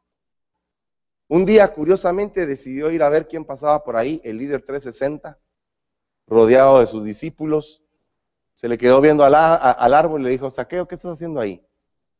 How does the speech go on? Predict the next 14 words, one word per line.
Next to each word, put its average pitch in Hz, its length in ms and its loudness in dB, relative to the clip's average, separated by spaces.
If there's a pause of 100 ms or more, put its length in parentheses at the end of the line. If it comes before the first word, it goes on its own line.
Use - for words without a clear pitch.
(640)
Bájate 170 320 -4
de 147 100 4
ahí, 165 240 0 (480)
voy 123 140 2
a - 20 6
ir 135 80 4
a 131 80 -2
comer 120 240 -2
a 123 80 0
tu 107 100 -14
casa". - 320 -6 (1700)
O - 100 -16
sea, 104 240 -2
mire, 107 380 -8